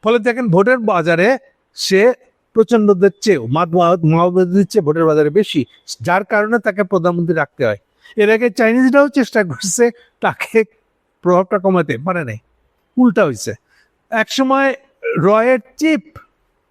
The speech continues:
রয়ের চিফ, স্টেশন চিফ না, খোদ ইন্ডিয়ান রয়ের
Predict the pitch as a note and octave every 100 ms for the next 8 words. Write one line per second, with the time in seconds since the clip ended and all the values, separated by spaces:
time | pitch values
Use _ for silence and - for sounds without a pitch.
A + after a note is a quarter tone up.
0 | - D#3 A3 C4 - G#3+ G3 - A3+ -
1 | A#3+ G3 G#3+ F3 C#3+ G#2 _ _ _ _
2 | G#3+ B3 A3+ G3 G#3+ A3 A#3 G#3 G3 G#3